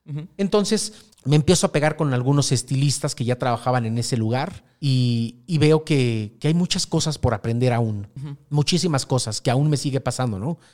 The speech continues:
Speaker 2: Veo que hay muchas cosas por aprender. Pero hay algo que vi en ese lugar en especial. Me encantaba, estaba enamorado de ese lugar porque estaba aprendiendo, porque era algo nuevo para mí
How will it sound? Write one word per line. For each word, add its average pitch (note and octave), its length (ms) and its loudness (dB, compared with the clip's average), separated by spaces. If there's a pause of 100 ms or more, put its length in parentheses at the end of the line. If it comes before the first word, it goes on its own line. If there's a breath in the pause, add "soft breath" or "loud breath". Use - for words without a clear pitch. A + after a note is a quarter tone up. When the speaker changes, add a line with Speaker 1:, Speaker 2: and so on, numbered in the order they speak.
(680 soft breath)
Speaker 2:
Veo C#3 220 2
que - 80 2
hay D3+ 60 4
muchas D3+ 240 0
cosas B2+ 220 -4
por A2+ 140 -2
aprender. G#2 380 -2 (760 soft breath)
Pero C#3 840 2 (200)
hay E3+ 200 -4
algo F3+ 640 -2
que C3+ 80 -2
vi C3 120 0
en D3 80 -2
ese C#3+ 160 -4
lugar A#2 240 -2
en A#2+ 80 -2
especial. G2 680 -6
Me B2 80 -4
encantaba, C3 480 2
estaba E3+ 340 -4
enamorado D3 520 4
de C#3+ 80 2
ese D3 160 0
lugar B2+ 420 -2 (320 loud breath)
porque D3+ 200 2
estaba E3+ 200 0
aprendiendo, D#3 540 2
porque C3+ 200 -4
era D#3 80 2
algo D#3 140 2
nuevo D3 240 2
para A#2+ 180 0
mí D#3+ 300 0